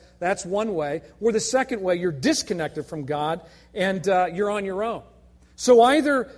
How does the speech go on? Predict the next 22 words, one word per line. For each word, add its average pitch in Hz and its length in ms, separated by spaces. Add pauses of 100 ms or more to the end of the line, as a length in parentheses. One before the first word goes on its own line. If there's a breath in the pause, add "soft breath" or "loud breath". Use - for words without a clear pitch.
the 220 60
Lord 262 300
is 220 140
my 220 140
shepherd 202 640 (160 loud breath)
and 196 120
his 190 140
goodness 233 420
and 190 120
mercy 233 340
shall 165 260
follow 247 420
me 180 160
all 185 180
the 160 100
days 185 360
of 151 160
my 147 200
life, 175 540 (360 soft breath)
or 208 180
it's - 140
this, 226 320